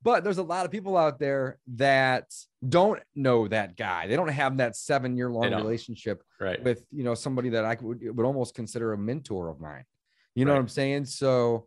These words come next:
Speaker 2: Yeah.
Speaker 1: you know, indirectly, I never necessarily hired him to coach me, but I went to the, tons of ria meetings that he hosted and, and
Speaker 2: Mm-hmm.
Speaker 1: took him to lunch and, you know, picked his
Speaker 2: Yep.
Speaker 1: brain several times and just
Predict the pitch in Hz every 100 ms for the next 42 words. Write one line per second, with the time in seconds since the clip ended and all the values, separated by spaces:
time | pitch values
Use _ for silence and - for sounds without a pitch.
0 | _ 107 92 - 127 127 156 156 143 131
1 | 139 - 95 101 131 113 117 117 - 123
2 | 110 101 135 127 113 104 - 185 190 127
3 | 104 101 101 127 123 - 120 120 _ _
4 | _ - 151 135 127 220 202 143 123 107
5 | 101 95 87 92 - 87 78 78 76 _
6 | - 113 104 131 160 175 202 254 233 165
7 | 120 110 104 143 127 160 185 170 247 233
8 | 202 170 143 143 123 110 104 107 98 135
9 | 151